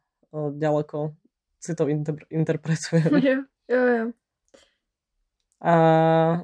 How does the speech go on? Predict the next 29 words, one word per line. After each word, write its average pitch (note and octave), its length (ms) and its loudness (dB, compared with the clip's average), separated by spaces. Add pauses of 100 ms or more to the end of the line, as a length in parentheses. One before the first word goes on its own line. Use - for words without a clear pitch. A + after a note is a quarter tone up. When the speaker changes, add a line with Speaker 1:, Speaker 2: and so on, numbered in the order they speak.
(580)
Speaker 1:
akože F3+ 240 0
trochu F#3+ 240 6 (240)
už F3 160 -2 (160)
sme F#3 240 2
to F3 80 -2
aj E3+ 160 6
načali, E3 560 2
ale D#3 760 2 (760)
myslím, F3+ 320 0
že F3 80 0
ten F#3+ 140 4 (260)
pomer E3 480 4
toho, E3 320 2
že E3+ 80 2
aký D#3 240 -2
mali D#3 400 0
vlastne D#3+ 320 -4
tie D#3+ 80 -8
postavy D#3 480 -6
v - 80 -20
tej D3 160 -6
knihe, D#3 400 -6
tak D#3 160 -4
bol D3 640 -2 (240)
nejaký D3+ 480 -4
akože D#3 240 -6
podobný. D#3 640 -4 (800)
Speaker 2:
Mm. A3+ 400 0 (1600)
No, B3+ 440 2